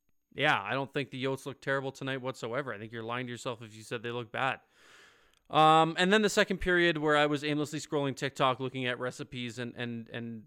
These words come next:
watching hockey TikToks and stuff like that. Maccelli scores early. It's two one for the Yotes. Then shortly after that, Walker Duehr,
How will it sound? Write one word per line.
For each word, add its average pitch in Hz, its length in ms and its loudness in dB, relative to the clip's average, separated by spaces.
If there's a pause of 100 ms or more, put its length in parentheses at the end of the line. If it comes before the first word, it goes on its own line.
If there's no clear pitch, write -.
watching 117 460 -6
hockey 113 320 -6
TikToks 113 540 -10
and 117 80 -8
stuff - 220 -8
like 117 160 -8
that. 110 260 -6 (280)
Maccelli 202 340 4
scores 147 380 -2
early. 147 300 0
It's 139 160 -6
two 170 180 0
one 156 200 0
for 143 120 -8
the 123 160 -6
Yotes. 127 360 -2 (360)
Then 185 340 -2
shortly 170 460 0
after 151 220 4
that, 165 240 4
Walker 151 340 2
Duehr, 139 480 0